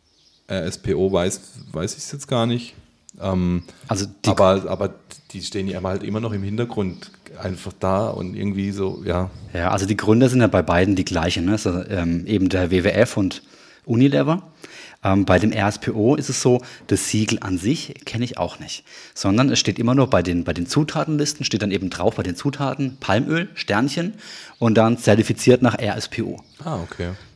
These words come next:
Speaker 2: Und daher kenne ich das eigentlich und ich habe da ehrlich gesagt immer drauf, ähm, drauf,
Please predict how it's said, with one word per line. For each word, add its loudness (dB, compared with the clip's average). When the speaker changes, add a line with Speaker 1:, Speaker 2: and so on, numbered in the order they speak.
Speaker 2:
Und -4
daher 4
kenne 0
ich -4
das -4
eigentlich -2
und -4
ich -2
habe -2
da 4
ehrlich 6
gesagt 4
immer 6
drauf, -4
ähm, 4
drauf, -2